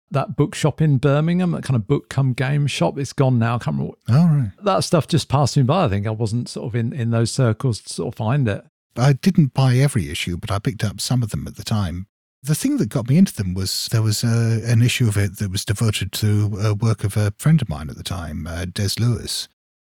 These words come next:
Speaker 2: who's a prolific weird fiction writer. We were in the same writers' workshop together at the time. And, yeah, Dagon put out their D F Lewis special. I'm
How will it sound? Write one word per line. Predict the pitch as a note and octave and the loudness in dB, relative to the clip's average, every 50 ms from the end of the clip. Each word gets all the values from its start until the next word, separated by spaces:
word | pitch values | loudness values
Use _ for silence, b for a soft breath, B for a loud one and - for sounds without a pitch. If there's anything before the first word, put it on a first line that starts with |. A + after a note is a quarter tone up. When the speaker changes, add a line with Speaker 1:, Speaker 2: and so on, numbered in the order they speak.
| _ _ _ _ _ _ - | _ _ _ _ _ _ 0
Speaker 2:
who's | B2+ A#2 A2 G#2+ G#2 G2+ G2 F#2+ F#2+ - - - - G4+ - - | 2 2 4 4 2 2 0 0 0 -2 -4 -4 -6 -6 -2 -2
a | A2+ G2 F#2 F#2+ | 0 0 0 -2
prolific | - - G#2+ G#2 G#2+ G2+ - F2+ E2+ F#2 - _ - - - - | -2 -2 0 0 0 -2 -2 -4 -6 -6 -10 _ -14 -10 -6 -6
weird | D3 A#2 A2+ F#2+ G2 F#2 E2+ E2 - | -4 -4 -2 -2 -2 -2 -2 -4 -6
fiction | - G#2+ E2 - - - D#2+ | -8 -8 -6 -6 -4 -4 -4
writer. | D#2+ D2+ D#2+ E2 E2+ - - E2 E2+ - - B B B B B B B B B B - | -6 -6 -8 -8 -8 -6 -6 -6 -6 -8 -8 B B B B B B B B B B 0
We | A#2 C3+ B2 | 2 2 4
were | G#2+ A#2 | 2 2
in | A#2+ | 0
the | A#2 G2 | -2 -2
same | - - B2 A2 G2 | -4 -4 -4 -4 -4
writers' | F#2 F2 F2 - G2 F2 - | -6 -6 -6 -6 -6 -6 -4
workshop | G2 G#2 A2 G2+ - - - - - | -4 -4 -4 -4 -6 -8 -8 -8 -10
together | - - - B1 - - C#2+ | -14 -12 -12 -12 -14 -14 -16
at | C2 - | -16 -16
the | - - | -10 -6
time. | - G2+ G2 F#2 D#2+ D#2 C#2 B1+ - - B B B B B B B B B | -4 -4 -4 -4 -6 -8 -10 -10 -12 -12 B B B B B B B B B
And, | - G#2+ G2 G2+ G2+ G2 G2+ G2 F#2+ F#2+ F#2+ F#2 - - - | -4 -2 -2 0 -2 -2 -2 0 0 0 -2 -2 -4 -4 -4
yeah, | C3 A#2+ A2 G2 E2+ | -2 -2 -2 -2 -4
Dagon | - F#2 F2 F2 - G2+ F#2+ F#2 F#2 F2+ F2 F2 _ | -4 -4 -4 -4 -2 -2 -2 -2 -2 -4 -6 -6 _
put | - F#2 F2+ - | -4 -4 -2 -2
out | F2+ F#2 F2+ - | -2 -4 -4 -4
their | F#2 F#2 G2 G2 | -6 -6 -6 -6
D | F#2 F#2 F#2 - G#2 A2 A#2 A2 | -6 -8 -8 -4 -2 -2 0 -2
F | G2+ - - | -2 -2 -4
Lewis | G#2+ G#2+ A2 A2 A2+ | -2 -2 -2 -2 -2
special. | - - - A#2 A#2 - - - G2+ - - - - - _ _ _ - | -4 -4 -4 -4 -4 -4 -4 -8 -10 -10 -12 -14 -14 -18 _ _ _ -12
I'm | F#2 F#2+ G2 G2 G2 | -8 -6 -6 -6 -8